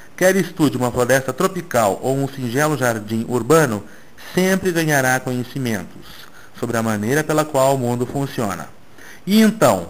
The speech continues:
como um naturalista que entende a mecânica dos ecossistemas, você poderá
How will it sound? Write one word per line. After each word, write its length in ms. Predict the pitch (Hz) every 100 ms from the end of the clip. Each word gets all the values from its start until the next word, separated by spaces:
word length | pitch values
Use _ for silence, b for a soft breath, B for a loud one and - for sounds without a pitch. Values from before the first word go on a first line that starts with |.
| -
como 240 | 131 139
um 60 | 139
naturalista 800 | 180 190 214 190 143 110 - 113
que 140 | 175
entende 600 | 180 175 - 156 131 113
a 60 | 110
mecânica 680 | 113 113 160 151 113 113
dos 220 | 104 107 104
ecossistemas, 920 | 101 87 - - - 82 87 151 190 - B B B -
você 200 | 139 156
poderá 400 | 156 143 156